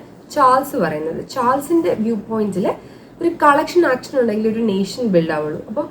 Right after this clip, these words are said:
അത് റിലേറ്റഡ് ആണ് പൊളിറ്റിക്കൽ സോഷ്യോളജി എന്നാണ് പറയുന്നത്. അപ്പം സാധാരണ ഒരു സ്റ്റേറ്റിൽ ഇപ്പം ഇന്ത്യ പോലെ ഒരു ഡെമോക്രസി എടുക്കുകയാണെങ്കിൽ കളക്റ്റീവ് ആക്ഷൻ അല്ലെങ്കിൽ ഒരു ആക്ഷന്, ഒരു ഗവൺമെന്റൽ ഡിസിഷൻ ഒരുപാട്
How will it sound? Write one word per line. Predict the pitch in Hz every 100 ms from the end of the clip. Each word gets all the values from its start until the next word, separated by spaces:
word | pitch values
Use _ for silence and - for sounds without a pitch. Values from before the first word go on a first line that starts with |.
| 254
അത് | 269 370 311
റിലേറ്റഡ് | 247 196 208 208
ആണ് | 180 175 285 - - -
പൊളിറ്റിക്കൽ | 196 190 226 226
സോഷ്യോളജി | 202 170 180 170
എന്നാണ് | 170 170 185
പറയുന്നത്. | 320 208 170 170 - - - - - - -
അപ്പം | 262 330 311
സാധാരണ | 262 285 302 330 339 330
ഒരു |
സ്റ്റേറ്റിൽ | 302 - 277 247 254 247
ഇപ്പം | 233
ഇന്ത്യ | 247 226 240
പോലെ | 240 226
ഒരു | 214
ഡെമോക്രസി | 208 196 185 190 202 196
എടുക്കുകയാണെങ്കിൽ | 202 180 180 175 196 202
കളക്റ്റീവ് | 190 202 - 240
ആക്ഷൻ | 185 180 - 196 -
അല്ലെങ്കിൽ | 214 208 220
ഒരു | 240 247 -
ആക്ഷന്, | 208 220 269 - - 226 247 - - - - - 226
ഒരു | 285 254 - 240
ഗവൺമെന്റൽ | 214 240 269 302 311 330
ഡിസിഷൻ | 285 202 175 247 -
ഒരുപാട് | 208 202 208